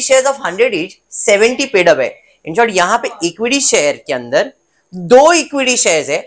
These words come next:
और वो भी fully paid नहीं है, Partly paid है, एटी रुपीज, सेवेंटी रुपीज,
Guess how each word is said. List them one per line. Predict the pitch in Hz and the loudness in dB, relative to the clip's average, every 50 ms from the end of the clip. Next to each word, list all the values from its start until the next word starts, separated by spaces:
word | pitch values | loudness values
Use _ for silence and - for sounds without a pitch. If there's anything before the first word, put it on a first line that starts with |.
| - - | -2 0
और | 240 262 | 0 2
वो | 285 302 | 2 0
भी | 339 349 | -2 -2
fully | 349 - 240 220 208 214 220 254 330 339 | -4 -4 -6 -4 -4 -2 0 0 0 2
paid | 349 285 262 247 240 | 4 4 4 4 4
नहीं | 233 214 196 180 160 147 127 110 | 2 -2 -2 -4 -6 -6 -10 -12
है, | - - _ _ _ _ _ _ _ _ _ - - _ _ _ _ _ _ _ _ _ _ _ _ _ _ _ _ _ _ _ _ _ _ - - _ _ - | -14 -16 _ _ _ _ _ _ _ _ _ -20 -20 _ _ _ _ _ _ _ _ _ _ _ _ _ _ _ _ _ _ _ _ _ _ -20 -20 _ _ 0
Partly | - 220 214 - - 175 160 151 | 0 0 0 -2 -6 -10 -10 -8
paid | 151 135 113 107 | -8 -8 -8 -10
है, | - - _ _ _ _ _ _ _ _ _ _ _ _ _ _ - | -12 -18 _ _ _ _ _ _ _ _ _ _ _ _ _ _ -6
एटी | 160 160 156 175 185 | -6 -4 -2 -2 -4
रुपीज, | 175 180 185 214 226 - | -4 -2 -2 -2 -2 0
सेवेंटी | - 165 143 135 123 117 117 104 | 0 0 0 0 -2 -4 -4 -6
रुपीज, | 98 - - - - - - | -6 -10 -10 -8 -8 -8 -8